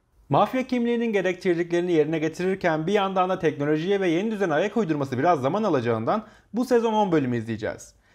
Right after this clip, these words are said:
Bölüm sürelerinin de ortalama kırk dakika olacağını düşünüyoruz. Dizinin I M D B çıkış puanı sekiz nokta dört,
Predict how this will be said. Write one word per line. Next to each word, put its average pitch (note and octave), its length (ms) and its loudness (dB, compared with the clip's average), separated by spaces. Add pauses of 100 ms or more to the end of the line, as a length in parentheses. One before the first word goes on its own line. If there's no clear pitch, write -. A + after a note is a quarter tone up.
(180)
Bölüm A#3 240 2
sürelerinin A#3 440 2
de A3+ 100 2
ortalama G3 460 0
kırk - 200 -4
dakika D#3 220 -2
olacağını B2 340 -2
düşünüyoruz. G#2+ 580 -10 (400)
Dizinin G3+ 300 0
I F#3 220 2
M F#3+ 80 -6
D G3 160 -4
B G#3 100 -2
çıkış - 360 -8
puanı F#3 260 -2
sekiz E3 320 -4
nokta D#3+ 400 0
dört, G#2+ 260 0